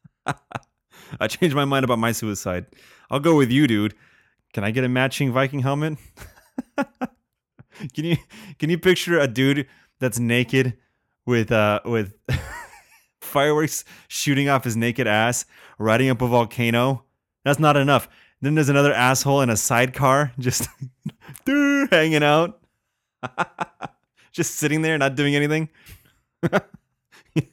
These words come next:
I recently told my cousin Monkey <gasps> that when I'm forty, I'm gonna buy myself a fucking Harley, and that I would love it if, if I get a sidecar and he rides with me. He's like, "Fuck that!"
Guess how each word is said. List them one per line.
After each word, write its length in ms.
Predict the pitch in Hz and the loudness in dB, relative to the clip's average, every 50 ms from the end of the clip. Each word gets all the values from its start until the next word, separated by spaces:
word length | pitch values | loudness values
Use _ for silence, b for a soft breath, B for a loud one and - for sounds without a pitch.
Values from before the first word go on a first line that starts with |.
| B B 214 226 214 185 160 127 | B B -20 -18 -16 -14 -14 -8
I 120 | B 117 117 | B -2 -2
recently 400 | 117 127 135 - - 147 131 123 | 0 0 -2 -2 -2 -4 -4 -4
told 200 | - - 120 120 | -2 -4 -4 -2
my 120 | 110 104 95 | -2 -4 -4
cousin 340 | - 113 104 101 107 107 | -2 -4 -4 -2 -2 -4
Monkey 340 | 104 101 98 92 - 120 113 - | -4 -4 -6 -6 -8 -10 -6 0
<gasps> 40 | |
that 840 | - 160 160 - 240 - _ _ _ _ _ _ _ _ - - 107 104 | 2 4 4 4 0 -2 _ _ _ _ _ _ _ _ -6 -4 -2 -2
when 100 | 104 104 | -2 -2
I'm 120 | 104 101 | -2 -4
forty, 400 | 98 - - 117 113 110 113 113 | -6 -6 -2 0 0 2 2 0
I'm 100 | 110 107 | 0 0
gonna 120 | 107 107 | -2 -2
buy 160 | 98 92 104 101 | -2 -2 -2 -2
myself 280 | 104 98 - - 95 82 | -2 -2 -4 -4 -6 -6
a 60 | 95 | -6
fucking 280 | - - 104 90 101 90 | -6 -6 -8 -8 -8 -10
Harley, 500 | 85 95 92 95 92 90 90 90 85 - _ _ _ _ _ _ _ _ - | -6 -4 -4 -4 -4 -4 -6 -6 -8 -10 _ _ _ _ _ _ _ _ -14
and 180 | 98 101 101 98 | -10 -8 -6 -4
that 280 | 95 95 95 95 - _ _ _ | -4 -4 -4 -6 -8 _ _ _
I 100 | - 104 | -6 -6
would 160 | 107 107 107 101 | -4 -2 -2 -2
love 340 | 101 107 110 113 107 98 | -2 0 2 2 2 0
it 160 | 107 101 - _ _ _ - | -2 -6 -6 _ _ _ -12
if, 220 | 107 98 - - - - | -12 -12 -12 -14 -18 -16
if 120 | 98 - | -10 -8
I 60 | 101 101 | -8 -6
get 140 | 98 107 104 | -4 -6 -6
a 60 | 95 | -6
sidecar 420 | - - 98 98 95 - - 104 | -6 -6 -6 -6 -6 -6 -6 -6
and 80 | 95 90 | -4 -4
he 80 | 98 98 | -4 -4
rides 280 | 87 92 87 95 92 | -4 -2 -4 -4 -4
with 100 | 95 90 | -6 -8
me. 140 | 90 92 104 | -8 -6 -6
He's 100 | 113 120 | -6 -6
like, 120 | 131 139 - | -8 -10 -8
"Fuck 400 | - - 311 349 320 320 - - | 0 4 4 4 4 2 2 2
that!" 1600 | 247 220 359 359 370 381 185 - - - - _ _ _ _ _ _ _ _ _ _ _ _ - 294 269 - - 311 - - | 4 6 6 6 4 2 0 -2 -8 -8 -20 _ _ _ _ _ _ _ _ _ _ _ _ -8 -8 -6 -4 -4 -4 -4 -6